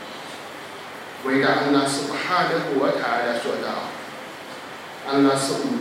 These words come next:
：“我们哈拉克斯，我们哈拉克斯那瓦迪我的阿拉的巴菲的，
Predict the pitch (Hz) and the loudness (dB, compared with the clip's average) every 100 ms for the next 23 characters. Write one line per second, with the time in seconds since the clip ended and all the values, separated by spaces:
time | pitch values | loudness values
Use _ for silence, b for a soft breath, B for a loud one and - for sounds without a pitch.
0 | 117 - 123 131 135 131 - 220 - - | -4 -6 0 4 6 6 2 2 2 4
1 | - 139 127 - 135 139 135 - - 170 | 2 2 0 -2 0 2 2 2 -2 -2
2 | 143 143 135 - 123 120 113 - 151 170 | 0 -2 -4 -2 -2 -2 -4 -2 0 2
3 | - - 117 135 135 - 160 - - - | 0 -2 0 0 0 0 -2 -2 -4 -6
4 | - - 147 - - 131 | -6 -4 -2 -2 -2 -2